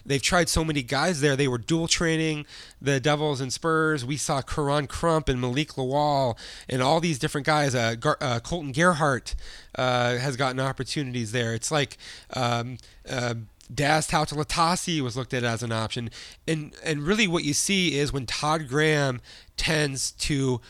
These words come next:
throw a bunch of guys into positions, it's because it's a, a position of weakness and an uncertainty. They've done that in the past. Fans have seen that at Devil,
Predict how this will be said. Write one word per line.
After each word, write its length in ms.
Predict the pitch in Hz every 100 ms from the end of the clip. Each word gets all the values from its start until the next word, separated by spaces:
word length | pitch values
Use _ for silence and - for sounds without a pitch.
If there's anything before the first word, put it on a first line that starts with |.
| -
throw 240 | - 151
a 40 |
bunch 200 | 123 147
of 60 | 131
guys 580 | 135 147 127 120 113 - - - -
into 220 | 143 139
positions, 600 | 117 127 156 - 127 117
it's 140 | 123 -
because 360 | 131 - 139
it's 160 | 123 123
a, 220 | 120 117 113 -
a 300 | 127 123 120
position 400 | 117 - 139 135
of 140 | 123 117
weakness 440 | 143 139 131 123
and 100 | 131
an 80 | 123
uncertainty. 580 | 123 113 135 113 120 117
They've 160 | 117
done 160 | 123 135
that 180 | 131 123
in 80 |
the 80 | 120
past. 500 | - 135 139 131 -
Fans 580 | - - - - 131 131
have 100 | 120
seen 220 | - 151
that 120 | 131
at 140 | 113 107
Devil, 480 | 131 139 139 135